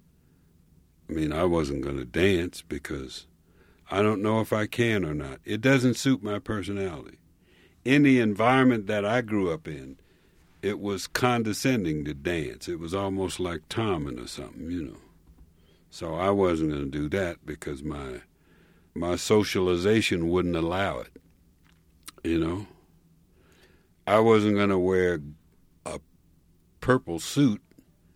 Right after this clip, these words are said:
because my socialization wouldn't allow it. That, those were clown clothes. So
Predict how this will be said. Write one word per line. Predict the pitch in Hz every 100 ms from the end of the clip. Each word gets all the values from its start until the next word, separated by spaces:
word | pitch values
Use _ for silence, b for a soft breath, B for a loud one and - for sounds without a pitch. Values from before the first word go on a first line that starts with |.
| b b b b _ -
because | 87 80 82 76 65 - - _
my | 87 92 95
socialization | - 104 - 98 95 85 98 92 98 82
wouldn't | 87 87 85
allow | 80 90 92 60
it. | - - _ _ _ _ _ _ _ _ -
That, | 92 95 92 92
those | 104 101 90
were | 90
clown | - - 113 98 76 65
clothes. | - 71 58 53 - - - _ _ _ _ _ _ _ b b b b b b b b b _ _
So | - - 87 80 78